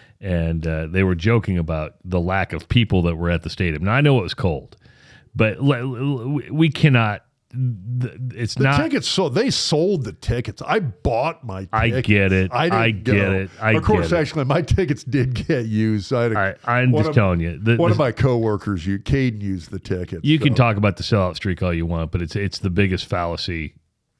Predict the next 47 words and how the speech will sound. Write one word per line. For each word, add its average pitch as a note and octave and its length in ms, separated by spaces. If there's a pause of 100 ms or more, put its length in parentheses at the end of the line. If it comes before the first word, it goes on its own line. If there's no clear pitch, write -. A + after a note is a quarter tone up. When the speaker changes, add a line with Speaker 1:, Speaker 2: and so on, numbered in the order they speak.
(140)
Speaker 1:
out E2+ 200
there D#2+ 120
right D2 200
Speaker 2:
They're A3+ 120
Speaker 1:
now. C#4 60
Speaker 2:
selling F#3+ 540
the A2+ 80
tickets. C3 560
Speaker 1:
N-, F#2+ 80
Speaker 2:
People F#3 380
are B2 100
buying A2+ 520
'em. F#2+ 160
Are - 20
Speaker 1:
they're, B2 140
Speaker 2:
they C3+ 80
Speaker 1:
they're D3 100
Speaker 2:
sh-, D3+ 60
Speaker 1:
only F3 220
buying C3+ 320
'em B2 120
Speaker 2:
are F3+ 80
Speaker 1:
so C3 100
they B2 100
Speaker 2:
they A2+ 40
Speaker 1:
can A2 100
keep C#3+ 260
hanging C3+ 260
Speaker 2:
Yeah, A#2 60
Speaker 1:
up A2 100
another G#2 260
number. F#2 300
Speaker 2:
I D#3+ 100
get D3 300
it. - 80
The B2 100
question E3+ 680
is, A#2 280
are B2 220
people D3 500
showing C3 580
up G2+ 280
to - 100
watch F#2+ 480
a A2+ 60
shitty G2 520
product? F2+ 720